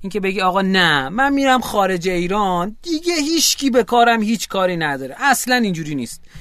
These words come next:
یعنی اصلاً فکر نکنید که همچین اتفاقی داره میفته. عملاً خود تیک تاک اومده داره خبر می‌ده که آقا، دولت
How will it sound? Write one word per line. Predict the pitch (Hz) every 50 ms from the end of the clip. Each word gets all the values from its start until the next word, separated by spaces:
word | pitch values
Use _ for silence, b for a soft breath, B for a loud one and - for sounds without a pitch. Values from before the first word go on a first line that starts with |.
| B B B
یعنی | 240 240 226
اصلاً | 190 - 233
فکر | 220 - 233 226 - -
نکنید | 220 202 - - 160 143
که | - 170
همچین | 151 139 - 156
اتفاقی | 139 - 139 139 135 131
داره | 135 135 127
میفته. | 131 127 123 113 - 127 - B B B B B B
عملاً | 170 185 185 185 185 196 214 220
خود | 214 - 226 226 226
تیک | - - 202 170 -
تاک | - 202 190 170 - -
اومده | 170 165 160 160 170 156
داره | 160 156 151
خبر | - - 147 143 147 147 147
می‌ده | 143 143 139
که | - 185
آقا، | 175 175 180 202 190 156 131 b b b b b b b b
دولت | 160 175 175 170 170 175 190 190 202 202 - 208